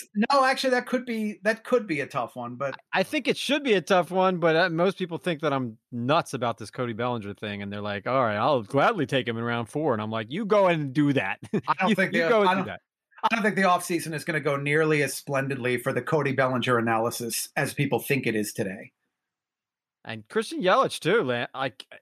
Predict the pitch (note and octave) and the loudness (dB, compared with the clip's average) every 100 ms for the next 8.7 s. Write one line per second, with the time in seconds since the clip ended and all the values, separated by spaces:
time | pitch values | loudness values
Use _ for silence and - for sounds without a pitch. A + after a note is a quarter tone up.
0 | - B2+ B2 C#3 F3+ D3+ G#3+ A3 F3 C#3 | -4 -2 -2 -4 -4 0 2 2 0 -2
1 | - F3+ - E3 B3+ B2+ A2+ A2 C#3 A#2+ | -2 -4 0 0 2 0 -2 0 0 0
2 | C3 - A#2+ C3 B2 C#3 D3 C3+ - G#3+ | -6 -8 -4 -2 2 0 0 -4 0 2
3 | C3+ B2+ _ - B2+ B2 A2 G#2+ G2+ A2+ | 2 0 _ -2 0 0 -2 -4 -4 -4
4 | G2+ - A2 G2+ - A2 A2 - B2+ A#2 | -6 -6 -6 -6 -4 -6 -6 -6 -4 -4
5 | G2+ - B2+ G2 - _ _ _ _ _ | -8 -2 0 0 -4 _ _ _ _ _
6 | - D3 - C#4 - A#3+ A#3+ E3 E3 A#2+ | -8 -4 0 0 0 0 2 2 2 0
7 | D3 B2 G#2+ G2+ C3 B2+ F2 - _ D#3+ | -2 -2 -6 -4 -2 -2 -4 -14 _ -8
8 | C#3+ A#3 B3 E3 D3 D#3 | -2 2 4 2 -2 -4